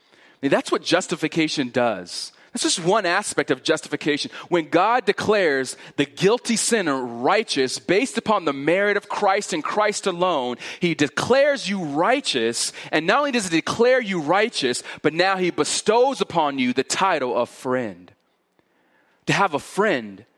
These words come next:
with God. Beloved, have you ever considered the benefits of friendship with God? I'm not asking you, have you ever thought about what does it mean to be saved by God?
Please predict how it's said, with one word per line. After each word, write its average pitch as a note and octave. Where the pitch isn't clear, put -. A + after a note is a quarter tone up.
with -
God. A#2+
Beloved, E3+
have F3
you C#4+
ever E4
considered E3
the C#3
benefits D3+
of B2
friendship C3+
with -
God? G2
I'm E3+
not B3+
asking G#3+
you, B2+
have C#3
you E3+
ever D#3
thought F3
about A2+
what C3
does E3
it D#3
mean E3+
to D3+
be C#3
saved G#3
by G#2+
God? G2